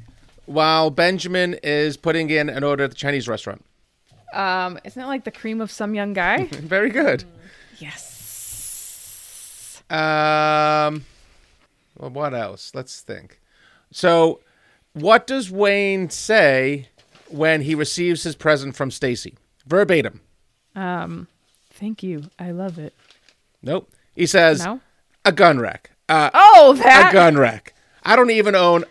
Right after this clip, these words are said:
Speaker 1: a gun, let alone
Speaker 2: <laughs> To,
Speaker 1: enough guns to
Speaker 2: to
Speaker 1: necessitate an
Speaker 2: necessitate
Speaker 1: entire
Speaker 2: a
Speaker 1: rack."
Speaker 2: <laughs> Wait, that's from Sta-, from, oh, from Stacy.
Speaker 1: Yeah.
Speaker 2: Oh, sh-, I was thinking of Cassandra. And I don't remember Cassandra ever giving him a gift.
Speaker 1: Um,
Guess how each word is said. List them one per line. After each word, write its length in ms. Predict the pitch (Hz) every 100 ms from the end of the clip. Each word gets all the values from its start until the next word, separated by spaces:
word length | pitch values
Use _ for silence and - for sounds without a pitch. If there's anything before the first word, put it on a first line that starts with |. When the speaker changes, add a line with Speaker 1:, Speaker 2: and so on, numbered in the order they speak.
| -
Speaker 1:
a 260 | 190 190 -
gun, 380 | 190 151 113 98 _ _
let 260 | 262 254 175
alone 200 | 208 226
Speaker 2:
<laughs> 0 |
To, 100 | 226
Speaker 1:
enough 260 | 214 196
guns 360 | - 175 165 156
to 60 | 180
Speaker 2:
to 60 |
Speaker 1:
necessitate 640 | 160 - 165 - 196 170 233
an 120 | 147
Speaker 2:
necessitate 100 | 196
Speaker 1:
entire 420 | 156 151 156 156
Speaker 2:
a 40 | 151
Speaker 1:
rack." 320 | 151 123 - - - -
Speaker 2:
<laughs> 140 | 294 - - - -
Wait, 300 | 294 349 214
that's 240 | 226 254 466
from 200 | 403 285
Sta-, 640 | - - - 190 202 -
from, 300 | - 254 208 -
oh, 160 | 311 311
from 200 | 311 277
Stacy. 840 | - - 370 480 494 339 302 254
Speaker 1:
Yeah. 260 | 190 190 113 - -
Speaker 2:
Oh, 160 | 202
sh-, 320 | 170 - - -
I 60 | 240
was 100 | 269
thinking 220 | 311 392
of 100 | 277
Cassandra. 680 | 214 - 196 247 226 147 170 _ _ _ _ _ _ -
And 140 | 208
I 80 | 233
don't 100 | 277
remember 320 | 254 254 240
Cassandra 460 | 220 240 240 247 208
ever 180 | 185 190
giving 240 | 202 202
him 100 | 190
a 60 | 180
gift. 500 | 190 196 - _ _ _ _ _ _ _ _ _ _ _
Speaker 1:
Um, 1300 | 147 151 156 156 160 160 156 156 156 156 156 156